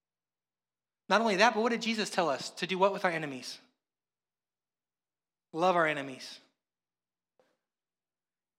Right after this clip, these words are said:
You watch politics at all, you can see that countries that are completely against each other, totally against each other,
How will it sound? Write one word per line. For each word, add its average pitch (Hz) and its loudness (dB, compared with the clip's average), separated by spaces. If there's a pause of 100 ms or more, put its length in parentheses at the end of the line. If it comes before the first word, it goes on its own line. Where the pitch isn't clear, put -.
(240)
You 160 -6
watch 165 4 (1040)
politics 170 -2
at 165 0
all, 160 4
you 160 -2
can 160 -6
see 190 -4
that 156 -8 (460)
countries 190 -4
that 165 0
are 160 2
completely 226 2
against 190 2
each 165 -4
other, 147 0
totally 262 2
against 214 0
each 175 -6
other, 131 -4